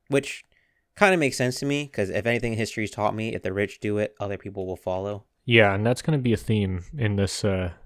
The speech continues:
Speaker 2: this episode for sure.
Speaker 1: <laughs> Very true.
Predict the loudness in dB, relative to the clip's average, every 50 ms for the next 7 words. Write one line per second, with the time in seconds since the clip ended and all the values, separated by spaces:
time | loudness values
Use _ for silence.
0 | -20 _ _ _ _ 2 2 2 2 2 -2 -2 -4 -8 -6 -4 -4 -4 -4 -6
1 | -8 -6 -4 -4 -2 -4 -4 -6 -4 -2 2 6 6 6 6 6 4 2 4 2
2 | -2 -2 -2 -6 -10 -12 -12 -14 -18 -20 -20 -20 -20 -20 -20 -20 _ _ _ 2
3 | 4 4 6 4 2 0 -2 -6 -6 -8 -8